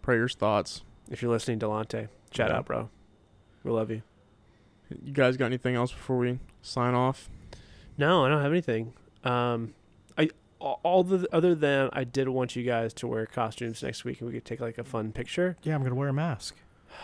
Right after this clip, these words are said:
Speaker 1: I'll come with a name tag on.
Speaker 2: You're just gonna wear a surgical mask. I know what you're saying.
Speaker 3: I,
Speaker 2: Don't
Speaker 3: I'm
Speaker 2: do
Speaker 3: gonna
Speaker 2: it.
Speaker 3: wear a mask.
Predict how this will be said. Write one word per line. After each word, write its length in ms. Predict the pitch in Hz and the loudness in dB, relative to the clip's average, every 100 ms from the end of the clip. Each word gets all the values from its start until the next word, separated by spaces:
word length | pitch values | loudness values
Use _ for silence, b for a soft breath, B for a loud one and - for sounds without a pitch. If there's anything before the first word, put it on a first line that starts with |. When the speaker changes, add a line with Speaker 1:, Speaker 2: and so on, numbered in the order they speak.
| B B B B B B B B - | B B B B B B B B -8
Speaker 1:
I'll 60 | 143 | 0
come 160 | 165 | 4
with 120 | 151 | 4
a 40 | 107 | 2
name 200 | 98 104 | 0 0
tag 180 | 110 117 | 2 2
on. 240 | 110 123 - b b b b - | 2 0 -4 b b b b -4
Speaker 2:
You're 100 | 131 | -2
just 200 | 170 - | -2 0
gonna 120 | 233 | 2
wear 160 | 139 120 | 4 2
a 60 | |
surgical 400 | 113 175 180 - | 2 -2 -2 -2
mask. 360 | 117 104 101 - | -2 -2 -4 -6
I 100 | - | -4
know 160 | 123 160 | 0 2
what 140 | 196 | 2
you're 80 | - | 0
saying. 480 | - 151 151 95 98 b b b | 0 2 2 0 -6 b b b
Speaker 3:
I, 120 | - | 2
Speaker 2:
Don't 220 | 151 180 170 | 6 6 4
Speaker 3:
I'm 100 | 151 | 4
Speaker 2:
do 120 | 208 | 6
Speaker 3:
gonna 160 | 208 | 8
Speaker 2:
it. 60 | 202 | 6
Speaker 3:
wear 200 | 143 156 | 4 2
a 60 | 165 | 2
mask. 600 | 180 254 123 107 - | 0 -2 -4 -6 -8